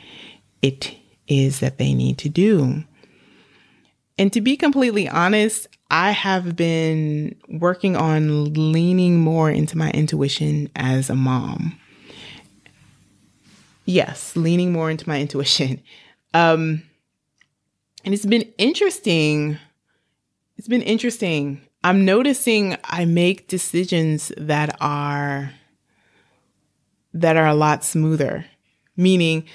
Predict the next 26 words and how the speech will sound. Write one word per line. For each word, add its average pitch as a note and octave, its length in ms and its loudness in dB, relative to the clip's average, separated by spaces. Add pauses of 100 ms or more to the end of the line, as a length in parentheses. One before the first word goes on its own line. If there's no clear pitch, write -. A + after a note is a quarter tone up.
(200)
they, F3 220 0
they F3 140 2
create G#3 360 2
a F#3+ 100 4
sense F3 340 -4
of D#3 120 -2
loving D#3 320 2
harmony D3 480 -2
in C#3+ 100 -2
the C#3 60 -4
household, C3+ 720 -6 (540)
and C#3+ 480 2
they, C3+ 420 2
uh, A1+ 380 -4 (520)
they D3+ 100 0
smooth E3+ 600 0
ruff-, C3+ 400 0
ruffled C#3 360 0
feathers. - 540 -6 (380)
I D#3+ 100 0
also F#3+ 300 2
notice E3+ 500 2
that D3 640 -2 (320)
I D3 140 -2
delay C#3+ 460 2
more. B2 460 -6